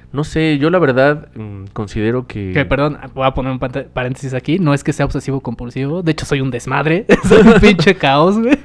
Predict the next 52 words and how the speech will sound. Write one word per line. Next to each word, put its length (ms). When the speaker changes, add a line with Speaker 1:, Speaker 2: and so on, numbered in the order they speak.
Speaker 1:
Es 80
otra 180
forma 200
de 40
Speaker 2:
Pero 140
Speaker 1:
ser 60
Speaker 2:
creo 140
que, 120
Speaker 1:
obsesivo. 140
Speaker 2:
pero 180
creo 160
que 80
esa 120
es 60
la 120
forma, 380
güey, 320
de 280
la 140
que 100
le 80
puedo 160
dar 160
tantito 580
orden 460
a 140
mi 160
vida 240
toda 240
entrópica, 580
güey, 120
toda 160
valiendo 340
verga, 300
güey. 180
Digo, 200
porque 220
seguro 340
hay 120
gente 260
que 80
me 100
conoce 380
que 80
sabe 220
que 100
soy 140
desordenado, 760
que 80
soy 160
un 80
desmadre, 460